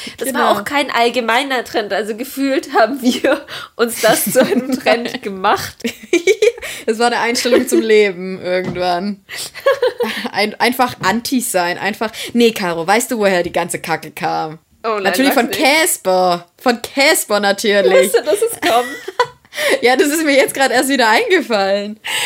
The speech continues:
Speaker 1: Ich hatte es die ganze Zeit im Hinterkopf, aber ich wollte es nie sagen, weil ich schäme mich bis heute dafür.
Speaker 2: Das müssen wir auch noch.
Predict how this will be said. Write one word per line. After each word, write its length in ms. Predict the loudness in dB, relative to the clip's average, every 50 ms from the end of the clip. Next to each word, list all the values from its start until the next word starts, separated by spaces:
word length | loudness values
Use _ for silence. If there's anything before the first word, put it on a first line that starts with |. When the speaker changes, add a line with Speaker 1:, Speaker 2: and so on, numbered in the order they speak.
| -4 -2
Speaker 1:
Ich 160 | -2 -2 0 0
hatte 180 | 0 0 0
es 60 | -2
die 120 | -2 0 0
ganze 320 | 2 0 0 -2 -6 -2
Zeit 200 | 0 0 0 0
im 120 | -2 -4 -4
Hinterkopf, 560 | -4 -2 0 -2 -2 0 2 2 2 2 2 -4 -10 -14 -16 -16 -18 -14 -4
aber 180 | -2 0 2
ich 140 | 0 0 0
wollte 260 | 0 2 2 2 0
es 100 | -2 -6
nie 140 | -6 -6 -6 -2
sagen, 480 | 0 2 2 4 2 2 0 -4 -10 -14 -18 -20 _
weil 160 | -2 0 0
ich 80 | 0 2
schäme 260 | 4 4 4 4 4
mich 180 | 0 -2 -4 -4
bis 140 | -10 -4 2
heute 380 | 2 4 4 4 0 -4 -4
dafür. 420 | -2 0 0 0 -2 -4 -8 -8 -4 -2 0 -2 -2 -4 -12 -20 -12 _
Speaker 2:
Das 120 | -8 -2
müssen 220 | -2 -2 -2 0 0
wir 160 | 2 2 4
auch 80 | 2
noch. 140 | 2 0 -2